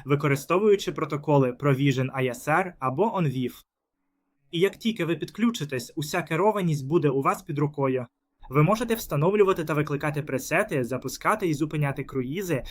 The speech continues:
а також регулювати фокус, зум і діафрагму всього кількома натисканнями кнопок. Варто також зазначити, що навіть у конфігураціях із використанням N V R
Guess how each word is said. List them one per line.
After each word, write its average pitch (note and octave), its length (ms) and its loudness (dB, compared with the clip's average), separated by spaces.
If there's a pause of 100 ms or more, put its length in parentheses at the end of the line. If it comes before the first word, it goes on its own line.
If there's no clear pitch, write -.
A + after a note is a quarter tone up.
(140)
а C#3 100 -4
також A3 320 -2
регулювати F3 560 2
фокус, F3 500 2
зум C#3 480 2
і F#3+ 100 -4
діафрагму E3+ 600 2
всього C#3+ 420 0
кількома E3+ 460 2
натисканнями E3 640 -2
кнопок. C#3+ 520 0 (760)
Варто E3 340 2
також F3+ 300 -2
зазначити, C#3+ 720 0
що - 200 -4
навіть E3+ 320 2
у D3 60 -4
конфігураціях D3 880 0
із B2+ 120 2
використанням C#3 720 0
N C3+ 180 2
V A#2+ 40 -2
R G3 260 2